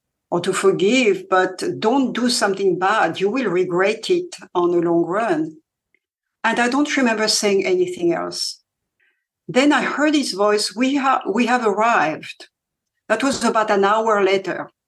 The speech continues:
And he was teary-eyed and very emotional. And he said, "Thank you so much for speaking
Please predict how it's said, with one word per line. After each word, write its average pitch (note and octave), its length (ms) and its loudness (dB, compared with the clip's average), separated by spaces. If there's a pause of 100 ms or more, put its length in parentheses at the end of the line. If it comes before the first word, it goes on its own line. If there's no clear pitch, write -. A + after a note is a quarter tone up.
(720)
And A3+ 140 0
he B3 60 4
was A#3+ 260 -2
teary-eyed C4 840 0 (1000)
and G#3 260 0
very G#3 280 0
emotional. A#3 880 0 (680)
And G3+ 140 0
he A3 80 -2
said, G#3+ 320 0
"Thank A#3 300 0
you G#3 80 2
so G#3+ 260 2
much F#3+ 260 2
for F#3 140 -2
speaking F#3+ 800 -2